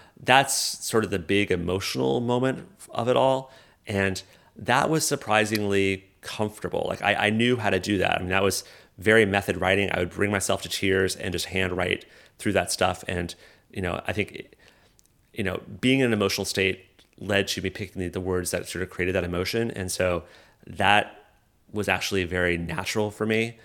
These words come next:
But the, the logic puzzle of those first ten pages were probably the hardest issue for me in Big Fish.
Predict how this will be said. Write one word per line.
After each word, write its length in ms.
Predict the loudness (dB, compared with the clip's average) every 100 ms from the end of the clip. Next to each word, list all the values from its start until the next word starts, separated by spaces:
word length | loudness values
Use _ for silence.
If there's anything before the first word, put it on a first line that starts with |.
| -20 _ 0
But 260 | 0 0
the, 420 | 0 0 2 -2 -6 _ _ -20 -20 _
the 60 | -8
logic 460 | 0 4 4 4 -4
puzzle 360 | -2 -2 -2
of 80 | -4
those 140 | -6
first 220 | -6 -6 -6
ten 120 | -8
pages 440 | -8 -6 -6 -8 -14 _ _
were 80 | -10
probably 280 | -4 -4 -4
the 100 | -6
hardest 580 | -4 -4 -2 -4 -8 -14 _ _ _ -14
issue 200 | -10 -10
for 140 | -8
me 120 | -8
in 80 | -8
Big 160 | -10 -12
Fish. 320 | -12 -14 -16